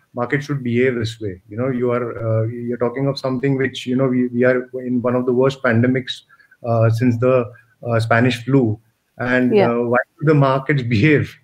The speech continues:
Speaker 1: you know, the way they have behaved, in fact? And I'm
Speaker 2: Mm-hmm.
Speaker 1: sure, uh, you know, uh, th-, there is always a irrationality which is there in the, uh, in the equity markets, but there are some things which a normal investor cannot see actually.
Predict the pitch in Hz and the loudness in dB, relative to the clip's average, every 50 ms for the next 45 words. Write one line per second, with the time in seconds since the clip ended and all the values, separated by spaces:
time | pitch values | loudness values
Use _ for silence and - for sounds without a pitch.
0 | _ - 123 117 113 143 139 127 131 127 127 139 151 151 143 147 147 143 143 147 | _ -8 -4 0 2 2 2 2 0 2 2 4 4 4 4 4 4 4 4 2
1 | 127 127 135 160 160 135 104 98 - - _ _ - 127 120 117 113 123 113 101 | 2 2 2 4 4 2 2 0 -6 -12 _ _ -12 -10 -8 -8 -6 -4 -6 -6
2 | 95 - _ _ _ _ _ _ _ _ _ _ - 135 156 165 175 180 - - | -6 -10 _ _ _ _ _ _ _ _ _ _ -4 0 2 2 2 0 0 0
3 | 208 190 190 196 202 185 185 - - - - 147 143 143 143 143 143 139 139 135 | 2 4 6 6 6 4 2 -2 -6 -10 -10 -6 -4 -2 0 0 0 -2 -2 -4
4 | 135 139 139 151 156 156 156 143 135 131 135 135 135 135 131 131 123 120 - 135 | -4 -2 -2 -2 -2 -2 -4 -4 -4 -4 -2 -2 -2 -2 -2 -4 -6 -8 -10 -8
5 | 131 131 123 117 131 135 139 143 147 151 160 160 151 151 143 139 139 147 160 165 | -6 -6 -4 -4 -2 -2 -2 -4 -4 -4 -4 0 2 2 2 4 4 4 4 2
6 | 170 160 175 170 165 156 - 151 151 143 139 143 139 143 - - 151 147 147 147 | 2 2 2 2 0 0 0 0 0 0 0 0 0 -2 -2 -4 -2 0 2 0
7 | 143 156 156 156 147 147 143 147 151 135 120 117 120 131 143 147 147 147 147 147 | 0 0 -2 -4 -2 -4 -4 -6 -8 -8 -4 -2 -2 0 0 0 0 2 2 0
8 | 147 147 143 147 - - 135 135 135 135 131 135 131 - 131 131 135 135 135 135 | 0 0 -2 -6 -10 -10 -8 -6 -4 -4 -4 -6 -8 -10 -12 -10 -10 -10 -10 -12
9 | 135 135 135 127 127 - 143 143 151 147 143 139 139 - 185 - - - - 147 | -14 _ -12 -12 -12 -12 -12 -10 -6 -4 -4 -4 -6 -8 -14 -14 -12 -6 -2 -2
10 | 147 147 - - _ _ _ _ _ _ _ 127 143 147 151 156 160 180 180 - | -2 -2 -4 -12 _ _ _ _ _ _ _ 2 2 4 4 4 2 2 2 2
11 | - 170 180 180 - 185 185 180 170 165 165 165 151 175 165 151 143 143 151 151 | 0 0 2 2 2 2 0 0 2 0 -2 -2 0 -2 0 2 2 2 2 2
12 | 151 151 147 151 143 147 160 147 - 139 131 135 131 - - - 131 117 110 101 | 2 2 2 0 0 -2 -6 -6 -6 -6 -6 -6 -8 -10 -12 -8 -4 -2 -2 -4
13 | - - - 95 95 92 | -4 -8 -18 -20 -20 -20